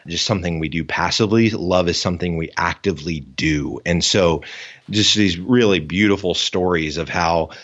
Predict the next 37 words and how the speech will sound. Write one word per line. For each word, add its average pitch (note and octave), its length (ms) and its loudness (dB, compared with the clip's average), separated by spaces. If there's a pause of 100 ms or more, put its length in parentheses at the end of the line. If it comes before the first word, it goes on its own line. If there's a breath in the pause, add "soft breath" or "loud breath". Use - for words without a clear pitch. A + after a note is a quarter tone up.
(160 loud breath)
uh, F2+ 160 0
different F2+ 540 -4
people F2+ 440 -4
have, D#2+ 580 -2 (140)
have F#2 240 -4
shown F#2 460 2
love D#2 420 -6
to F2+ 140 -6
the D#2 80 -8
people D#2 280 -6
around D2+ 300 0
them. B2+ 260 4 (220 loud breath)
It's - 160 -8
made F2+ 100 4
a D#2+ 60 4
huge A#2+ 440 2
impact E2+ 420 0
on D#2 200 -6
how - 240 -2
we E2+ 140 0
built D#2 300 -2
our D2 80 -4
culture G2 420 0
here F2 200 0
at - 100 -6
Sweetfish, B2 600 2 (320 loud breath)
um, D#2+ 200 -6
how - 180 0
I F2+ 100 4
try E2+ 200 -2
to E2 80 -4
interact E2 400 -2
with D#2 120 -8
our C#2+ 120 -6
customers, G2+ 680 0
with E2 160 -6
our D2+ 240 -4